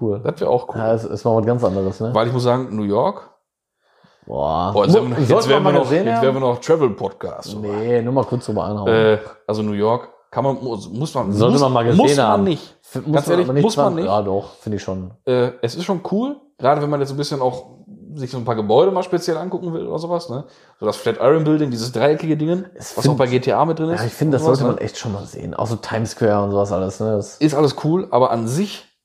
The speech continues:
Speaker 2: die Stadt hat mit Amerika nichts zu tun.
Speaker 1: Ne?
Speaker 2: Könnte
Speaker 1: Nee,
Speaker 2: es,
Speaker 1: gut,
Speaker 2: es
Speaker 1: das
Speaker 2: ist
Speaker 1: recht.
Speaker 2: sehr, sehr,
Speaker 1: Wenn
Speaker 2: sehr
Speaker 1: ich,
Speaker 2: europäisch schon
Speaker 1: wenn ich an
Speaker 2: New York.
Speaker 1: Amerika denk, denk ich auch nicht an New York. Dann denk ich wirklich an Land, an, an Farmen, ne? Und an irgendwelche Pickups mit Tomaten <laughs> drauf.
Speaker 2: Ja, oder ganz ehrlich, dann,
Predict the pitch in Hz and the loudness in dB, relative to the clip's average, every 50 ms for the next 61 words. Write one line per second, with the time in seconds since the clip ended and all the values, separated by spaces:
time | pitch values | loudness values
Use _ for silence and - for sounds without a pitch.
0 | _ - 107 101 - - - 180 - - - - 107 - 117 107 98 - - _ | _ -14 -10 -8 -8 -2 0 0 -2 -2 -4 -8 -8 -6 -6 -10 -10 -10 -14 _
1 | _ _ _ _ _ _ _ - 110 107 117 160 202 165 120 98 - - - 135 | _ _ _ _ _ _ _ -8 -6 -2 2 2 2 2 2 -4 -6 -8 -10 -10
2 | - _ _ _ _ - 113 117 - - - - - - - - _ _ _ _ | -14 _ _ _ _ -12 -10 -10 -10 -10 -14 -14 -16 -18 -20 -20 _ _ _ _
3 | - - 123 147 170 160 - _ _ _ _ - - 143 156 170 147 - - - | -10 -6 -4 -4 -4 -4 -6 _ _ _ _ 0 2 4 6 6 4 2 0 -10
4 | - - - - - 180 - 156 202 190 185 - 190 190 185 135 156 165 180 175 | -20 -18 -10 -8 -2 2 4 6 6 6 6 6 4 2 4 6 6 4 6 4
5 | 151 151 165 165 - 147 165 - 131 131 147 143 147 147 143 139 143 156 160 165 | 2 2 0 2 2 0 0 0 -2 -4 -4 -2 -2 -2 -2 -4 -4 -6 -8 -8
6 | 190 - - 139 131 165 175 190 175 185 185 165 156 127 120 123 135 160 190 208 | -8 -8 -6 -4 -2 -2 -2 -4 -4 -4 -4 -2 -2 -2 0 0 0 0 0 2
7 | - 202 170 185 190 185 156 147 151 160 156 147 160 143 143 143 139 165 147 139 | 0 0 2 2 0 0 0 0 -2 -2 0 2 2 2 2 2 0 0 0 2
8 | 135 131 127 113 107 107 110 113 113 127 139 143 131 123 147 151 139 139 127 123 | 2 4 4 4 4 2 -2 -2 0 0 0 0 -2 0 -2 -2 0 0 0 0
9 | 123 117 117 135 170 208 214 214 - _ _ _ _ _ _ _ _ _ _ _ | 0 0 0 0 0 -2 -4 -8 -12 _ _ _ _ _ _ _ _ _ _ _
10 | _ - - 123 131 117 107 120 123 113 - - - 147 147 170 190 196 208 214 | _ -8 -6 -4 -4 -4 -6 -6 -6 -6 -8 -2 0 0 2 2 0 0 -2 -4
11 | 196 - 117 131 156 180 175 135 - 120 123 127 135 127 101 - 76 78 110 127 | -6 -4 0 2 2 2 2 0 -4 -6 -6 -4 -4 -6 -8 -12 -16 -14 -12 -10
12 | 117 135 151 156 151 139 147 127 - - - 190 190 196 190 190 185 175 165 160 | -8 -6 -2 -2 0 0 -2 -4 -4 -2 -2 -2 2 4 4 2 2 2 -2 -4
13 | 151 - 156 143 147 156 175 175 180 170 165 - - - 202 202 - - 170 156 | -4 -2 -2 0 2 0 0 0 0 0 0 0 2 0 0 0 0 0 2 4
14 | 127 117 131 143 151 143 147 143 139 143 160 165 156 143 139 135 120 - | 4 4 4 4 4 2 2 -2 -4 -4 -6 -4 -4 -6 -6 -6 -12 -14